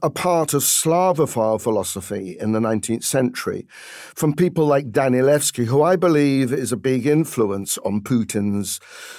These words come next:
anti-Western nationalism, his Eurasianism. Because what Danilevsky and the Slavophiles did, and then it became a part of Eurasianist thinking, was that Russia should no longer measure itself by the West.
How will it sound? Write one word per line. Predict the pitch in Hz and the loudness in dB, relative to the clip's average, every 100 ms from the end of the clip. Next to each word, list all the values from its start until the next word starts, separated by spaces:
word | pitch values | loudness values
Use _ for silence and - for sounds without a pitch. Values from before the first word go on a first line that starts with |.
| - | -10
anti-Western | 127 139 123 120 110 107 - - 110 104 110 104 | -2 -2 0 0 2 0 0 -4 -2 -2 -2 -2
nationalism, | 104 107 - 101 95 92 98 101 | -4 -4 -4 -4 -4 -4 -4 -4
his | 135 113 113 | -2 -2 0
Eurasianism. | 120 120 123 123 110 98 90 90 87 82 92 90 _ _ _ - - _ - | 2 4 4 2 0 -4 -6 -6 -6 -8 -10 -14 _ _ _ -20 -20 _ -2
Because | 175 - 202 208 208 190 - - - | -2 0 2 4 4 2 -2 -8 0
what | 233 247 208 | 2 2 2
Danilevsky | 202 190 190 202 - - - 156 147 139 143 | 4 4 6 4 2 -2 0 2 4 2 0
and | 139 139 | 0 0
the | |
Slavophiles | - 156 139 127 127 123 120 123 113 | 0 2 2 2 0 2 2 2 0
did, | 156 165 127 | 2 4 4
and | 110 120 | 2 2
then | 127 | 0
it | 127 | -2
became | 123 - 123 117 | -6 -2 0 0
a | 104 | -2
part | - 147 139 123 - - | -2 0 2 0 -4 -2
of | 113 98 | -2 0
Eurasianist | 113 110 110 101 101 98 - | 0 2 2 0 -4 -6 -6
thinking, | - 175 170 - - - _ _ _ - - | -2 -2 -2 -4 -10 -14 _ _ _ -20 0
was | 180 165 - | 2 2 2
that | 160 196 | 0 0
Russia | - 185 240 - 240 | -2 0 0 2 0
should | - 180 131 | 2 0 2
no | 156 185 | 4 6
longer | 180 160 160 156 135 | 6 6 4 4 4
measure | 120 123 139 120 110 | 4 4 2 2 0
itself | 104 - 92 92 - | -2 -2 -4 -4 -4
by | 98 | -4
the | 104 | -2
West. | 95 85 - - | -4 -4 -8 -12